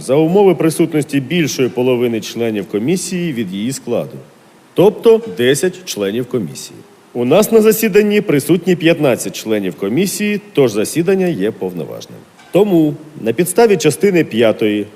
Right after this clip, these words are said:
статті тридцять третьої Закону України про вибори я оголошую засідання відкритим. У нас на засіданні присутні уповноважені особи політичних партій, довірені особи кандидатів по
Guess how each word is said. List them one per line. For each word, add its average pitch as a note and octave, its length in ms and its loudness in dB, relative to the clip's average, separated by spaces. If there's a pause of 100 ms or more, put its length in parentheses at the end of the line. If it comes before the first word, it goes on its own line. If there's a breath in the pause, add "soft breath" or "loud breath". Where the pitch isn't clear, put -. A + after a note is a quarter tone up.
(140)
статті B2+ 400 -2
тридцять C#3 340 -2
третьої G2+ 440 0
Закону G#2 460 -2
України F#2 500 -2
про F2+ 200 -2
вибори F#3 440 2 (340)
я E3 140 6
оголошую F#3+ 720 4 (140)
засідання C#3 840 -2
відкритим. D2+ 480 -10 (400)
У A#2+ 100 -4
нас G#3+ 300 4
на D#3 100 4
засіданні F3 560 2
присутні C#3 640 -2 (320)
уповноважені E3 960 4
особи C#3+ 460 4
політичних A#2 680 -2
партій, E2+ 480 -6 (920)
довірені G#3 540 4
особи F3 420 4
кандидатів C#3+ 640 4
по A#2+ 440 2